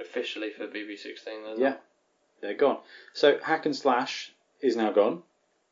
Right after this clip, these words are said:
Speaker 1: So Hack and Slash is now Bryce the Slice.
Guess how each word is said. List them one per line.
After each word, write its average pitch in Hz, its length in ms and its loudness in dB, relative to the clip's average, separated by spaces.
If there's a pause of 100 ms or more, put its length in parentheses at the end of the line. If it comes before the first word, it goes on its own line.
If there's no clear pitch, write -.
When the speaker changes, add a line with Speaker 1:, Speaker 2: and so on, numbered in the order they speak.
(180)
Speaker 1:
So - 220 -6
Hack 135 180 -4
and 123 80 -10
Slash - 280 0
is 110 260 -10
now 107 1400 -2 (140)
Bryce 110 300 0
the - 80 -12
Slice. - 540 -6